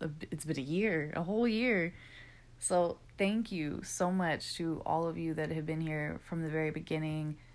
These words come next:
Those of you who continue on to follow me and listen and everything, like,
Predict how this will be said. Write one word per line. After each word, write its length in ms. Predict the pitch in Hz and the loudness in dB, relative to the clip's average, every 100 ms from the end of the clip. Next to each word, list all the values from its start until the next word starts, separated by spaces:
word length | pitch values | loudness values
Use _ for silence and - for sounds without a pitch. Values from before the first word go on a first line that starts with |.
| - - - | -20 -16 -2
Those 220 | 170 165 | 0 2
of 100 | 160 | 2
you 220 | 165 160 | 2 2
who 80 | 156 | 0
continue 600 | 160 156 - 175 180 160 | 0 -2 0 2 2 2
on 460 | 160 170 165 160 160 | 2 2 2 0 -2
to 140 | 165 | -4
follow 400 | - - 170 165 | -2 0 2 2
me 320 | 160 160 156 | 0 0 0
and 180 | 165 151 | -2 0
listen 540 | 165 170 175 165 165 | 0 0 0 0 0
and 100 | 160 | 0
everything, 680 | 170 160 160 156 160 160 156 | -2 -2 -4 -4 -2 0 0
like, 200 | 160 160 | -2 -4